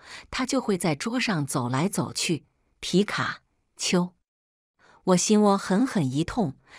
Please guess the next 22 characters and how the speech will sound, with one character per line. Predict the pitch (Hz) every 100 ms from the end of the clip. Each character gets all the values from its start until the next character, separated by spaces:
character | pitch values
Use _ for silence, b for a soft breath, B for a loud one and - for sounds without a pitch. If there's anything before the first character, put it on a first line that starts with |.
| B
双 | - 262 254
手 | - 175
掩 | 220 175 117
面 | 156 196 151
哭 | - 214
了 | 180
起 | 147 -
来。 | - - 135 _ _ _ _ _ _ _
然 | - 165
而， | 160 139 139 B B B B
学 | - 196
校 | 208 247 175
却 | - 202
重 | - - 214
新 | - 262
公 | 254 240 247
布 | 214
了 | 139
考 | 123 - 120
试 | 123 -
成 | 160 - 113
绩。 | 247 - 131